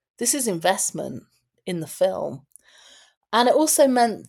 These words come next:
that we could make choices about how we wanted to spend it. So, um, we,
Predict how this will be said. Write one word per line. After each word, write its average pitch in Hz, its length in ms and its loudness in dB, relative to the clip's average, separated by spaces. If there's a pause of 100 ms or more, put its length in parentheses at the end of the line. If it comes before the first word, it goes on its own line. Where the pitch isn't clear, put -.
(100)
that 226 140 4
we 233 80 -2
could 247 200 -8
make 233 280 -2
choices 220 500 -2
about 196 500 2 (100)
how 202 160 0
we 196 140 -2
wanted 190 380 -6
to 180 100 -6
spend 196 500 -4
it. - 380 -4
So, 185 640 4 (1700)
um, 180 460 -2
we, 247 180 -2